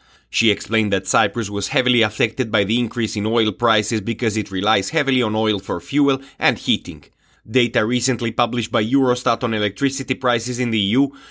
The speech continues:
showed that Cyprus recorded the third largest increase in the bloc, with electricity bills shooting up by thirty-six percent in the second half of twenty twenty-one.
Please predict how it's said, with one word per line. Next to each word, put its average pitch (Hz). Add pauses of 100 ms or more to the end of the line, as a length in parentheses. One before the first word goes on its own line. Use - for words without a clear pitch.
showed 180
that 131
Cyprus 120
recorded 113
the 98
third 143
largest 120
increase 113
in 95
the 87
bloc, 104 (280)
with 123
electricity 123
bills 117
shooting 143
up 120
by 98
thirty-six 131
percent 101
in 117
the 104
second 101
half 85
of -
twenty -
twenty-one. 85